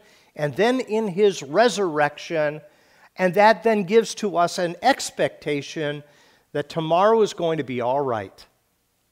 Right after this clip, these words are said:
He's gone through death. He's come out the other side. He has conquered the foe, and he gives to us eternal life. So our expectation is twofold, that when I die, when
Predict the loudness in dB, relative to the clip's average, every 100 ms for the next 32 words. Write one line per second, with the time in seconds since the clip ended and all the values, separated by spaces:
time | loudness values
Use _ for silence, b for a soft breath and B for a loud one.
0 | _ _ -14 -4 0 0 -2 -4 -4 -2
1 | 0 0 -2 -12 -14 -8 -4 0 0 0
2 | -2 -2 -2 -6 -4 -2 0 -2 -6 -12
3 | -10 -4 -2 -2 -6 -8 -14 _ 2 4
4 | 4 2 -4 b b b b -14 -12 -12
5 | -2 -2 -2 -6 -14 _ -10 -8 -4 -2
6 | -2 -2 -10 -14 _ -12 -12 -10 -6 -4
7 | -4 -6 -10 -10 -4 -4 -4 -12 -20 _
8 | _ b b b b -6 4 4 4 2
9 | 4 4 2 0 -2 -4 -2 -2 -2 -4
10 | -4 -4 -6 -10 -8 -8 -8 -8 -8 -6
11 | -4 -2 -2 -8 -16 _ _ _ _ _
12 | -6 -4 0 2 2 2 4 4 4 2
13 | 0 0 -2